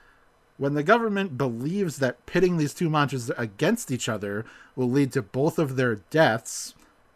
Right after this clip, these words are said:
instead, it leads to life. And by that, I mean the monsters raw dog, 'cause it turns out that they are male and female of the same species and have a baby.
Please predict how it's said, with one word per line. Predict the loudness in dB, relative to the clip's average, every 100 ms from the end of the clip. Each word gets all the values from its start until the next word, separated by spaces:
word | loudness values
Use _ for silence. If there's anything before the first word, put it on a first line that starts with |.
| _ _ _
instead, | 0 0 -2 2 6 6 6 0 0
it | 0 0 -2
leads | -4 -4 -4
to | -4
life. | 0 2 2 2 -4 -14 -14 -2
And | 0 2
by | 2 2
that, | 2 4 4 2 -4 -2
I | 0
mean | 0 0
the | 0
monsters | 2 2 2 2 0 -2 _
raw | 0 4 6
dog, | 4 2 0 -2 -2 -4 -8 -20 2
'cause | 4
it | 4 4
turns | 2 4 6
out | 6 6
that | 2 2
they | 2
are | 2 2
male | 0 2 2
and | 2 0
female | 0 2 2 2
of | 0 -2
the | -8
same | -4 0 0
species | -2 -2 -2 -4 -10 -10 -16 -20 -12
and | -6 -4
have | -4 -2
a | -2
baby. | 2 2 2 -2 -4